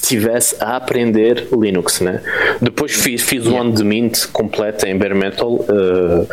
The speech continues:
Speaker 1: fui contente, mas voltei de novo a Windows, eh, porque <laughs> há coisas que falhavam e depois o que é que, o que é que eu fazia? É,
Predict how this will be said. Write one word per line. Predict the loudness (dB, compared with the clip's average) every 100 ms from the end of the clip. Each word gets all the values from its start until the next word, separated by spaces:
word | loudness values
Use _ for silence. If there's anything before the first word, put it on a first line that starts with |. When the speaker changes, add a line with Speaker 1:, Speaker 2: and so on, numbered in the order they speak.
| -2 -2 -4 -8 -6
Speaker 1:
fui | -2 -2
contente, | -2 -2 -2 -2 -2 0
mas | 0
voltei | 0 -2 -4 -2
de |
novo | 0 0 2
a | 2
Windows, | 2 2 2 2 2 2
eh, | 2 0
porque | 0 -2 -2 -4 -2 -2 -2
<laughs> | 0 0 -2 -4 -4
há | -4
coisas | -2 0 0
que | 0
falhavam | -2 0 2 2
e | 0
depois | 0 0
o | 0
que | -2
é |
que, | -2
o | -4
que | -2
é | -4
que |
eu | -2
fazia? | 0 0 2 2 0 -4 -14 -20 -20 -20 -20 -8
É, | -4 -4